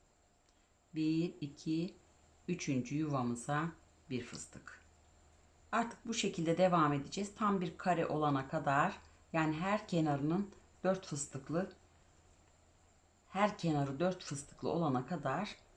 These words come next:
lifimizi tam bir kare yapacağız ve daha sonra siyah ipliğimizle devam edeceğiz. Ben şöyle hızlı bir şekilde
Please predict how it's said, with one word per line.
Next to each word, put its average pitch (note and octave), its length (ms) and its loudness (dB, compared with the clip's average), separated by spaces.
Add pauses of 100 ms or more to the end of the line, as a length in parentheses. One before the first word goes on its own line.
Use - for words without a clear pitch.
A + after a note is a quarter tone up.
lifimizi E3 840 -2
tam E3+ 260 0
bir C#3 200 -6
kare D3 260 0
yapacağız E3+ 680 -4
ve G3+ 120 -4 (100)
daha E3+ 180 2
sonra D3+ 520 -4 (160)
siyah D3+ 280 2
ipliğimizle C3 640 -2
devam C3 320 0
edeceğiz. - 420 -8 (1040)
Ben A#3 160 0
şöyle G#3+ 280 0
hızlı G#3 360 -2
bir F3 80 0
şekilde D#3+ 800 0